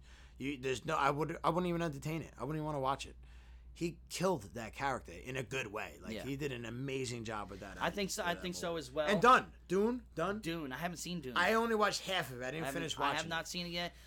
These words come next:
Speaker 2: I remember the original one, and I just, I'm tired of remakes of movies. You know what I mean?
Speaker 1: Yeah.
Speaker 2: I'm kinda tired of that
Speaker 1: Yeah.
Speaker 2: shit.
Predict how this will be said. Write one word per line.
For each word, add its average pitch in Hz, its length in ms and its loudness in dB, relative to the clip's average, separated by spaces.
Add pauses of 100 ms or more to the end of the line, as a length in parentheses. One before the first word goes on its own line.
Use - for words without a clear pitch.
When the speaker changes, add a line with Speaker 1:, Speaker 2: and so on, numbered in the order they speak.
(140)
Speaker 2:
I - 80 6
remember 247 320 0
the 180 160 0
original 180 520 0
one, 151 440 -4
and 160 160 -2
I 143 100 0
just, 165 300 -4
I'm 165 80 -8
tired 160 340 -4
of 151 80 -8 (260)
remakes 135 380 -6
of 110 80 -12
movies. 95 480 -12 (480)
You 131 120 -2
know 117 40 0
what 110 60 0
I 107 60 0
mean? 110 80 -2
Speaker 1:
Yeah. - 40 -4
Speaker 2:
I'm 151 80 -6
kinda 160 220 -6
tired 101 280 -8
of 95 100 -10
that 95 120 -12
Speaker 1:
Yeah. 107 60 -6
Speaker 2:
shit. 95 100 -6